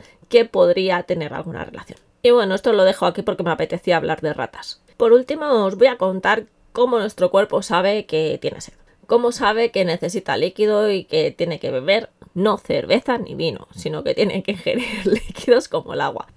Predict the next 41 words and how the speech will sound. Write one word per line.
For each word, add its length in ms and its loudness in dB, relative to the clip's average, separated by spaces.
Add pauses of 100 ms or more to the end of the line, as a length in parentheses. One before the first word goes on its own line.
(180)
Yo 120 2
esto 160 0
lo 80 6
digo 240 4
por 120 -2
Carlos, 380 -2
¿eh? 140 -2
No 500 0
os 120 -4
deis 180 0
los 140 0
demás 240 -4
por 160 -8
aludidos. 580 -8 (300)
Pues 220 -2
hay 160 0
dos 260 2
vías. 460 -2
La 260 2
primera 540 0
va 160 -2
a 40 -2
ser 300 0
a 160 0
partir 360 -4
de 80 -2
unas 240 -2
células 440 2
que 120 -4
se 100 -8
encuentran 380 -2
en 80 -4
nuestro 260 -4
cerebro 360 0
y 40 -2
que 80 -10
se 120 -4
llaman 320 -2
osmorreceptores. 1040 -2 (260)
Estos 220 -4
osmorreceptores 1080 -2